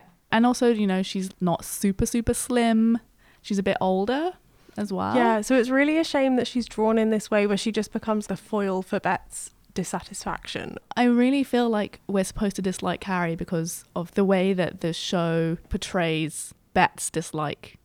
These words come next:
Speaker 1: for Carrie. I feel like we're supposed to understand.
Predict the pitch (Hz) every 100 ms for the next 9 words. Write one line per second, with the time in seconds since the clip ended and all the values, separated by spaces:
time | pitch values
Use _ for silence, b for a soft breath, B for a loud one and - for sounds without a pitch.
0 | _ _ - 165 165 160 139 - 165 185
1 | 175 - 202 - 180 185 185 - 151 151
2 | 220 311